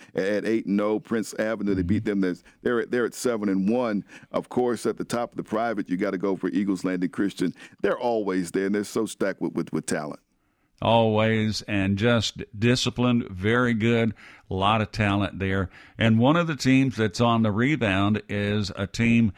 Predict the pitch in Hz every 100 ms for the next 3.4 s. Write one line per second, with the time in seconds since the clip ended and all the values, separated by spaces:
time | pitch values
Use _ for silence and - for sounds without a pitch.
0 | - _ - 104 110 120 117 123 120 -
1 | 104 - 127 123 - 98 98 90 107 92
2 | 117 117 95 - - - - 92 131 139
3 | 117 113 127